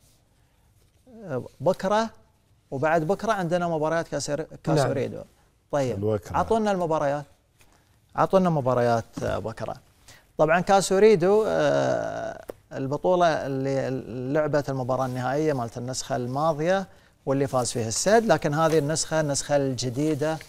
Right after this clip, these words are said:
Speaker 1: أو نسخة هذه السنة من كاس أوريدو. بكرة عندنا مباريات الوكرة ودحيل،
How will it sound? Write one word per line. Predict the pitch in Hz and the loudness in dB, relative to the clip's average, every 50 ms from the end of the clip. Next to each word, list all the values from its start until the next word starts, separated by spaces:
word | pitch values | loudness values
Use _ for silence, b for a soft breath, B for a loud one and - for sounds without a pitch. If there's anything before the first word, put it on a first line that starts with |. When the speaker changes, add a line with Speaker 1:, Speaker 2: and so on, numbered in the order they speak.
| - - - | -20 -10 -6
Speaker 1:
أو | 131 131 | -4 -4
نسخة | 135 151 - - - 127 - | -2 -2 -4 -4 -6 -8 -6
هذه | - 120 113 117 | -4 -4 -4 -2
السنة | 123 - - - 160 165 175 | -2 -4 -2 -2 -2 -2 -2
من | 156 135 117 | -4 -4 -6
كاس | - 120 113 - 117 | -8 -8 -8 -6 -6
أوريدو. | 110 107 107 104 113 | -8 -8 -6 -8 -2
بكرة | 131 196 202 - 214 233 | -2 -2 0 2 2 2
عندنا | 208 196 196 180 202 196 202 208 208 202 165 | 2 2 0 0 2 2 2 2 0 0 -2
مباريات | 160 147 160 165 160 170 180 180 160 - | -4 0 0 2 2 4 4 4 4 2
الوكرة | 143 143 156 175 165 - 165 156 | -2 2 2 0 0 2 2 2
ودحيل، | 139 139 127 - - 175 196 220 254 | 2 2 0 0 2 2 4 2 2